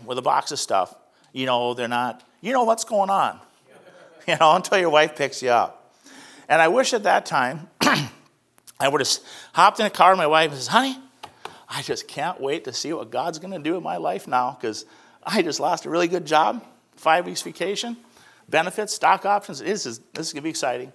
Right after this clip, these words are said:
That was not my thought. Not in the least. Not in the least.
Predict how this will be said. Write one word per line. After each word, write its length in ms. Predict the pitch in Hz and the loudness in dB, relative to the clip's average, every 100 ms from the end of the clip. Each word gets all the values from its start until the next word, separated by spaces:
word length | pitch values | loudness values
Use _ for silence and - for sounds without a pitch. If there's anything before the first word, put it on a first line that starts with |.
| _ _ _ _ _ _ - - - - - - - | _ _ _ _ _ _ -20 -20 -20 -20 -20 -20 -2
That 180 | 139 151 | 0 2
was 200 | 127 110 | -2 -4
not 340 | 135 190 233 | 0 2 2
my 140 | 196 180 | 0 0
thought. 420 | 147 104 87 - _ - - - - - - - - - | 0 0 -2 -12 _ -20 -20 -20 -20 -20 -20 -20 -20 -6
Not 200 | 127 165 | 2 4
in 40 | 175 | 4
the 100 | 151 | 2
least. 460 | 131 107 - - - - _ _ - - _ _ _ _ | 0 -2 -8 -12 -20 -20 _ _ -20 -20 _ _ _ _
Not 220 | 113 123 123 | 0 0 0
in 40 | |
the 80 | 113 | -6
least. 260 | 90 - | -10 -12